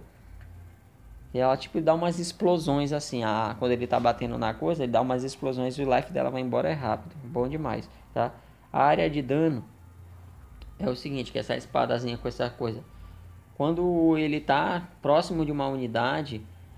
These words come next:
ela sofre dano do nada, porque ele tá perto, ele tá com essa área de dano equipada nele, entendeu? Então a unidade, a-, ela, às vezes ela não tá nem tão perto dele, mas ela sofre dano,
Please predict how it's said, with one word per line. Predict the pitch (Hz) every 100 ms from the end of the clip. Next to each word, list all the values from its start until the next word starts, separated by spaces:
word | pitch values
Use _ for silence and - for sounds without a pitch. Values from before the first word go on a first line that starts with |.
| -
ela | 127 143
sofre | 156 160 156 160
dano | 139 135 165 170 110 - - -
do | 131 175
nada, | 214 170 151 143 120 -
porque | 143 143
ele | 151 147 143
tá | 156
perto, | 156 156 185 185
ele | 151
tá | 147 151
com | 151
essa | - 139
área | 135 135
de | 127
dano | 120 143 180 135
equipada | 123 127 - 117 117
nele, | 120 151 160 - - -
entendeu? | 127 131 139 170 - -
Então | 135 131 156
a | 165 156
unidade, | 160 160 139 147 185 160
a-, | 135 131
ela, | 131 139 143 -
às | 139 139
vezes | 151
ela | 156 151
não | 156
tá | 156
nem | 156 208
tão | 214 214
perto | 202 202 190
dele, | 156 170
mas | 175 175
ela | 170 175
sofre | 175 165 185
dano, | 170 151 117